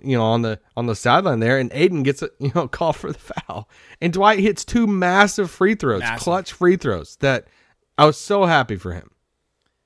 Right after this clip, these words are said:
Speaker 2: He gets those free throws. Chris Paul misses a three on the other end, and then the Mavs win the game. But yeah, Dwight Powell was massive in this game. Fifteen. This is one of those where you can't just look at the box score, right? You look at the box score. Oh, Dwight played thirty-six minutes.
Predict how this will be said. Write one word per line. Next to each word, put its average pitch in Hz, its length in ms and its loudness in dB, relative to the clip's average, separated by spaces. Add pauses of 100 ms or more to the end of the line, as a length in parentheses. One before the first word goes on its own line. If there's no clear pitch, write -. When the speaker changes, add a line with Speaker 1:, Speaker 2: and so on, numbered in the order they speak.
(280)
Speaker 2:
He 180 160 -4
gets 190 180 -2
those 190 160 0
free 170 180 0
throws. 151 400 0
Chris 175 180 -4
Paul 156 200 0
misses 143 220 -8
a 147 40 -6
three 151 260 -6
on 139 80 0
the 143 60 -4
other 135 220 -2
end, 127 280 -4
and 123 120 -10
then 120 200 -6
the 120 60 -10
Mavs 127 320 -2
win 123 140 -12
the 110 80 -14
game. 113 260 -10
But 120 140 -14
yeah, 135 200 0 (160)
Dwight 165 280 -4
Powell 165 200 0
was 143 120 -4
massive 147 340 -4
in 143 80 -10
this 135 160 -12
game. 131 380 -6
Fifteen. 165 440 -8
This 170 160 -8
is 208 80 -8
one 240 100 -2
of 233 40 -4
those 220 180 0
where 202 80 -6
you 190 60 -6
can't 180 260 -6
just 165 120 -10
look 170 80 -6
at 151 40 -10
the 147 60 -8
box 131 300 -6
score, 104 260 -12
right? 135 220 -4
You 139 60 -8
look 156 120 -4
at 175 60 -8
the 170 60 -10
box 143 260 -4
score. 143 280 -4
Oh, 156 120 -4
Dwight 143 180 -6
played 139 220 -10
thirty-six 135 400 -6
minutes. 131 420 -8